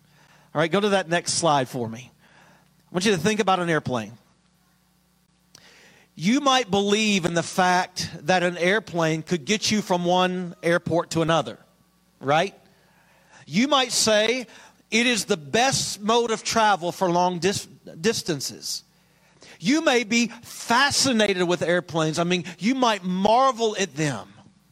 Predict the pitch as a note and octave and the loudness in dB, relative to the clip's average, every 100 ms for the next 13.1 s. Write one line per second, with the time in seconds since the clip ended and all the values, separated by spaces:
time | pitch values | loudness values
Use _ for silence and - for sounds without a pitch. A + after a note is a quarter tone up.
0 | _ _ _ _ _ _ _ _ _ - | _ _ _ _ _ _ _ _ _ -20
1 | _ - B3 A3 E3 E3 E3 D#3+ E3+ E3 | _ -6 0 2 2 -2 -2 0 0 0
2 | F3 F3+ F3 F3+ E3+ E3 - F3+ D#3 G#2+ | 0 0 0 -2 -4 -6 -8 -10 -12 -14
3 | - - _ _ _ _ _ _ _ _ | -18 -20 _ _ _ _ _ _ _ _
4 | _ _ _ _ _ _ _ - - E3+ | _ _ _ _ _ _ _ -20 -4 -4
5 | - F3+ G#3+ C4 C4+ C4+ A#3 A#3 A3 A3 | 0 2 4 4 2 0 0 2 0 -2
6 | F#3+ - G3+ G#3 F#3 E3 D3+ D#3 F3 F#3+ | -2 -2 0 0 0 -4 -2 2 2 2
7 | D3+ C3+ G#2 G#2 - _ _ _ _ _ | -2 -8 -10 -18 -20 _ _ _ _ _
8 | _ _ _ C3+ D#3 D3 F3+ F#3+ D3 F3+ | _ _ _ -8 -4 0 2 0 -2 -2
9 | - E3+ - D3+ D3+ F3 F#3+ G3 F3+ - | -4 -6 -2 -2 -2 -2 0 -2 -8 -10
10 | - E3+ E3+ - E3 E3 D#3 D#3 C#3 - | -2 0 0 -4 -4 -4 -4 -8 -14 -20
11 | _ _ _ _ _ _ _ _ E3+ G3+ | _ _ _ _ _ _ _ _ -2 0
12 | F#3 E3 D#3 D3 C#3+ - C#3 C3 B2+ A2+ | 0 0 0 -2 -4 -8 -6 -2 0 -2